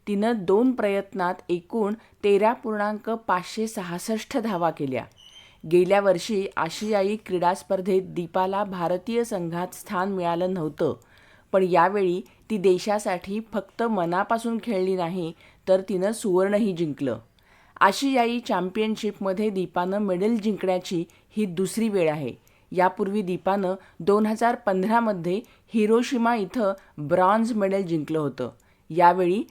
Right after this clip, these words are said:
सुवर्णपदक मिळवून देशाचा गौरव वाढवणाऱ्या गोल्डन गर्ल दीपा कर्माकरचं आपल्या सर्व भारतीयांकडून खूप खूप अभिनंदन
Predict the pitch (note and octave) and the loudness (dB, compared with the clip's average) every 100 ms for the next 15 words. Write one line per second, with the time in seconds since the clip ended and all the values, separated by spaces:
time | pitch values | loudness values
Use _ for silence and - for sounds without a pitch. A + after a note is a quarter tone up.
0 | _ _ - A3+ A3+ B3 C#4 C#4 A3+ A3+ | _ _ -4 2 6 6 4 2 0 0
1 | A#3 G#3+ F#3+ F3+ F#3+ G3+ F3+ F3 - G3+ | 0 -2 0 0 -2 0 0 -2 0 -2
2 | G#3 A3+ A3 F3 F3 F#3+ A#3 A#3 F3 G3 | 2 0 0 0 2 4 4 6 4 2
3 | F3+ E3+ E3 D#3 - _ - D3+ F#3 G3+ | 0 0 0 -4 -8 _ -16 0 6 6
4 | G#3+ B3 B3 G3+ F#3+ F3+ F3 E3 - D3 | 6 4 4 2 4 4 4 -4 -12 -6
5 | G3 G#3+ A#3 A#3 A#3 G3 F3+ F3 F3 F3 | -6 -2 2 2 0 -2 0 -2 -2 -4
6 | D#3+ - E3+ D#3+ - - F3+ - F#3+ G3+ | -4 -4 -4 -4 -12 -2 -2 0 -2 -2
7 | - G#3 G#3+ A#3+ A3 E3+ - F3+ E3+ E3 | 0 0 2 -2 -2 -4 -4 -4 -2 -4
8 | E3+ D#3+ D#3+ - _ - A#3+ A3+ - - | -4 -4 -6 -14 _ -4 -4 -4 -6 -4
9 | A3+ A3+ _ F3 F3+ G#3 G#3+ G#3 G#3+ | -4 -4 _ 0 2 2 2 2 0